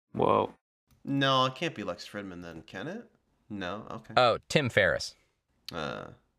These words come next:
Speaker 3: Except the book says Timothy. So yeah, if, if I, if I had two clones, I'd probably just murder them both.
Speaker 2: Sounds good to me.
Speaker 3: <laughs>
Speaker 1: Feed them to the dog.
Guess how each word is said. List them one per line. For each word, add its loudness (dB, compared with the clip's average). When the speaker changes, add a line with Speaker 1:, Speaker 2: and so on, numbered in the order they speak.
Speaker 3:
Except 0
the 4
book 2
says 0
Timothy. -2
So 0
yeah, 4
if, 0
if -4
I, 4
if -4
I 6
had 4
two -2
clones, 2
I'd 0
probably 4
just -6
murder 4
them 0
both. 2
Speaker 2:
Sounds -4
good -4
to -4
me. -2
Speaker 3:
<laughs> 2
Speaker 1:
Feed 8
them 8
to 6
the 8
dog. 6